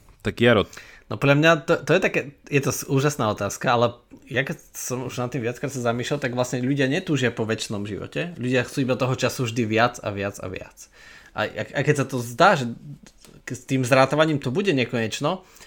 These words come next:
Speaker 2: lenže v niečom to dáva zmysel, aj sa to odráža v našej logike. Že my vieme rátať čísla do nekonečna, že a plus ďalšie a ďalšie a ďalšie a ďalšie, ale nevieme to, že aké, čo je tam v nekonečne.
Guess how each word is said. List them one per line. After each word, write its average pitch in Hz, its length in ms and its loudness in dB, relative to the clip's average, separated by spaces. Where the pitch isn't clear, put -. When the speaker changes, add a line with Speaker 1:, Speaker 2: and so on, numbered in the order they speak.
Speaker 2:
lenže 123 240 0
v 120 80 0
niečom 180 240 2
to 139 160 0
dáva 127 240 8
zmysel, 107 400 0
aj 117 80 -4
sa 113 40 -8
to 123 120 -2
odráža 127 400 4
v 117 80 -2
našej 113 240 0
logike. 107 480 -2
Že 127 160 -4
my 135 160 4
vieme 185 240 6
rátať 139 400 4
čísla 135 160 2
do 120 160 0
nekonečna, 123 560 0
že 117 80 2
a 101 80 0
plus 135 240 2
ďalšie 123 480 4
a 107 80 0
ďalšie 117 400 2
a 113 80 2
ďalšie 113 320 0
a 120 80 0
ďalšie, 104 320 -2
ale 143 160 4
nevieme 151 320 2
to, 135 240 -2
že - 0 -
aké, 131 400 2
čo - 160 0
je 147 80 6
tam 110 160 2
v 110 160 -2
nekonečne. 117 560 -6